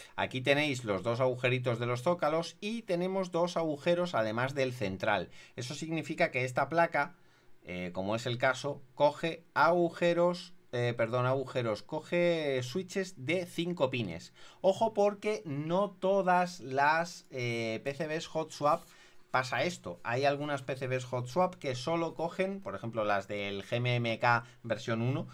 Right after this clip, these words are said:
no el Pro, eh, solo, solo podéis poner, eh, switches de tres pines, es decir, eh, los dos pines metálicos y el central.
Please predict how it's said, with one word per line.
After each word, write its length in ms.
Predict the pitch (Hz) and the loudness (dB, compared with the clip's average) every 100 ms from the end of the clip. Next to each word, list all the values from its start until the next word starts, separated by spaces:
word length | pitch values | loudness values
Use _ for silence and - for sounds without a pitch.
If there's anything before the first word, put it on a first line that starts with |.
| - | -10
no 160 | 120 110 | -2 0
el 100 | 104 | 0
Pro, 300 | 117 143 175 - - - | 0 0 0 -14 -20 -8
eh, 760 | 135 123 120 113 110 107 104 101 | 0 4 4 4 2 2 2 -2
solo, 760 | - 147 160 156 156 143 135 127 | -2 0 4 4 6 6 4 2
solo 320 | 139 143 143 | 2 2 4
podéis 300 | 143 143 143 | 4 4 2
poner, 420 | 143 131 143 147 - - 131 | 0 2 2 0 -10 -14 -2
eh, 440 | 117 117 113 110 | 0 2 0 -2
switches 580 | 113 - 165 - 185 180 - | -4 -4 -4 0 0 0 -6
de 440 | 117 139 156 - - - | -2 0 0 -4 -16 -20
tres 300 | - 143 139 | 2 4 4
pines, 500 | - 120 98 87 87 - | -2 -4 -2 -4 -6 -10
es 120 | 107 | -8
decir, 380 | 107 - 92 87 - - - | -8 -6 -8 -8 -18 -20 -14
eh, 720 | 95 95 95 92 90 90 87 | -6 -4 -2 -2 -2 -2 -2
los 220 | 87 92 98 | -2 -4 -2
dos 180 | 117 | -4
pines 680 | 123 120 117 113 110 107 - | 0 0 2 2 2 -2 -8
metálicos 800 | - 113 123 175 208 202 220 220 - | -6 -4 4 4 4 2 2 2 -2
y 220 | 156 180 | -2 0
el 180 | 117 107 | 0 -2
central. 480 | 110 101 117 110 | -4 -4 0 0